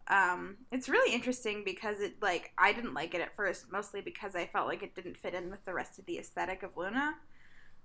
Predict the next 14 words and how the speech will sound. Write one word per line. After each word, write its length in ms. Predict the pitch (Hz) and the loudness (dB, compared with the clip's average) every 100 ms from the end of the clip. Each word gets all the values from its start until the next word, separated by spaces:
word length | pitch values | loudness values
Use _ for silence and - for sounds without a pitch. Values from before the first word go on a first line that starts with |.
| - | 6
Um, 580 | 202 190 185 170 139 185 - - - - - - - - - - - - - | 8 10 8 4 -2 -6 -12 -16 -16 -16 -18 -18 -20 -18 -20 -20 -20 -14 4
but, 360 | 226 220 196 - - - - - - - - | 8 8 6 0 -14 -20 -20 -20 -20 -8 2
I 300 | - 170 180 | 6 8 6
mean, 340 | 185 180 175 - - - - - - | 2 -2 -4 -6 -14 -20 -20 -20 -6
first 240 | 240 240 220 | -4 -4 2
of 80 | |
all, 160 | 208 165 | 4 4
it 100 | - | 2
slaps, 460 | - 160 90 - - | 2 4 4 2 -6
and 120 | 202 | -6
second 320 | - 214 220 | -2 -2 0
of 100 | 202 | 0
all, 240 | 196 180 175 | 6 6 6
like, 460 | - 104 - - | 0 -2 -6 -12